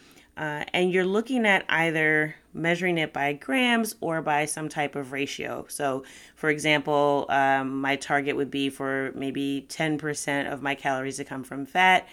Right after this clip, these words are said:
Uh, or if I was doing something like keto, it would be seventy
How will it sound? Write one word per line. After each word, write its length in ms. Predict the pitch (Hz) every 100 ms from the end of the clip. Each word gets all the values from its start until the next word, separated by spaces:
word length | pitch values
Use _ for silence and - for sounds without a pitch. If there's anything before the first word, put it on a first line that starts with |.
| - - _ -
Uh, 60 | 135
or 120 | 143
if 100 | 143
I 100 | 147
was 140 | 147 147
doing 280 | 143 139
something 240 | 139 139 143
like 200 | 131 -
keto, 340 | 220 202 180
it 100 | 156
would 120 | 147
be 200 | 143 143
seventy 760 | 139 - 156 147 156 156 143